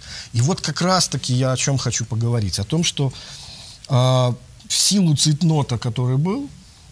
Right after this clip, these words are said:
э, создается ощущение, что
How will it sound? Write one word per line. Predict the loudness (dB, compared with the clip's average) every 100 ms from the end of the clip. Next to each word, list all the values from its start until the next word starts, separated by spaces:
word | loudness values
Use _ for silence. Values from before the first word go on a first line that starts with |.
| -14 -4
э, | 0 2 0 0 -2 -4 -10 -18 -18 -16 -8
создается | -2 0 2 0 0 -2
ощущение, | 0 2 2 2 0 -2 0
что | 2 0 0 2 2 0